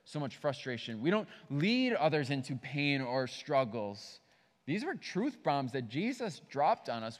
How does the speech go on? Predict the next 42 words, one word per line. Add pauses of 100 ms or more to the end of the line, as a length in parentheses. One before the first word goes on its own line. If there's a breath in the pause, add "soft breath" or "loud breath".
while
he
was
living
here. (640 soft breath)
And
it
was
love (300 soft breath)
through
sharing (260)
truth. (480 soft breath)
When
Jesus
was
present
with
us, (200 loud breath)
he
showed
us
and
taught
us
how
to
live (120)
right
in
God's
eyes. (240 loud breath)
This
is
gonna
maybe
rub
some
of
you
the
wrong
way.